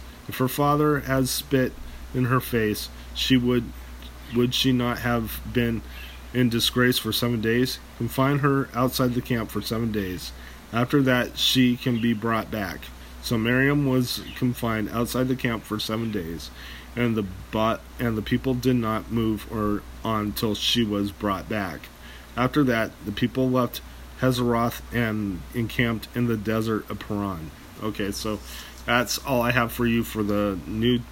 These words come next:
Old Testament reading. Let's go ahead and close in prayer. Dear Lord Jesus, I just praise you and thank you for everything you've done. I ask that you forgive us for speaking illy against you. I ask that you watch over us and keep us, Lord.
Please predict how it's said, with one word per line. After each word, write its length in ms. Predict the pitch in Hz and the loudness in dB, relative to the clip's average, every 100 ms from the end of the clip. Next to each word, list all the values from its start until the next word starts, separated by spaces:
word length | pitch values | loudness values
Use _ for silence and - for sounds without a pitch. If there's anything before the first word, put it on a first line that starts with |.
| - | 0
Old 220 | 123 131 | 4 4
Testament 460 | 139 131 - 131 107 | 4 2 2 0 2
reading. 260 | 127 127 | 2 2
Let's 220 | 110 101 | 0 -2
go 140 | - 104 | 0 -2
ahead 200 | 104 104 | -2 -4
and 240 | 95 98 | -4 -6
close 220 | 95 92 | -6 -6
in 100 | 98 | -6
prayer. 240 | 95 82 73 - - - - - - - - - - - - | -8 -8 -10 -10 -12 -14 -18 -18 -16 -12 -12 -12 -14 -14 2
Dear 140 | 127 | 4
Lord 240 | 127 127 120 | 6 6 6
Jesus, 320 | 120 127 131 | 4 6 4
I 80 | 123 | 2
just 260 | 120 - | 2 0
praise 320 | - 127 120 | 2 4 4
you 80 | 120 | 2
and 160 | 110 101 | 0 0
thank 240 | 113 110 | 0 0
you 80 | 113 | -2
for 180 | - 104 | 0 0
everything 380 | 104 107 110 104 | 0 0 -2 0
you've 200 | 104 95 | -2 -2
done. 340 | 90 82 85 - - | -4 -4 -6 -10 -8
I 100 | 95 | -2
ask 360 | 101 107 - - | 0 0 -2 -2
that 220 | 107 95 - - - | -2 -2 -6 -8 -2
you 140 | 104 | -2
forgive 460 | - 107 98 107 113 | -2 -2 0 2 2
us 160 | 110 | 0
for 180 | - 101 | -2 -4
speaking 520 | - - 107 110 101 - - - - - - - - - | -2 -2 -2 0 -2 -4 -10 -12 -12 -16 -16 -16 -8 2
illy 300 | 117 117 113 | 4 6 4
against 460 | 92 104 113 - | 4 0 0 2
you. 280 | 117 113 107 | 2 2 0
I 140 | 92 101 | -2 0
ask 260 | 104 107 | 0 0
that 200 | 98 95 | -2 -2
you 60 | 104 | 0
watch 400 | 95 98 107 - | 0 0 0 0
over 240 | 113 110 | 0 0
us 160 | 113 - | 0 0
and 100 | 120 | -4
keep 280 | - 101 90 | -2 -2 -2
us, 240 | 80 - | -6 -6
Lord. 260 | 85 82 | -4 -4